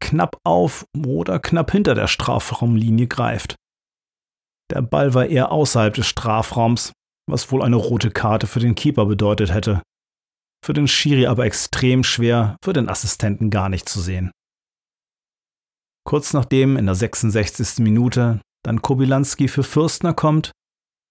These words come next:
trifft sechzig zum drei zu eins. Lex hebt den Ball auf den völlig allein gelassenen Mölders,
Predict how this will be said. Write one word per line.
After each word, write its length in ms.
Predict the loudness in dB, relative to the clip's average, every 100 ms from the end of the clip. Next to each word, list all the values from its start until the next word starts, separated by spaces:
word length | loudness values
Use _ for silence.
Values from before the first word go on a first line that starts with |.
| -6
trifft 220 | -4 0
sechzig 420 | 0 0 -2 -2
zum 180 | 2 2
drei 260 | 2 0 0
zu 180 | -2 -2
eins. 400 | -2 -2 -4 -10 _ _ _ _ _ _ _ _ -4
Lex 420 | -2 -2 -4 -6 _ -6
hebt 180 | -2 0
den 140 | 2
Ball 200 | 2 2
auf 180 | 0 0
den 160 | -2
völlig 380 | -2 -2 0 0
allein 360 | 0 0 2 2
gelassenen 500 | 0 0 0 2 2
Mölders, 480 | 2 2 0 -2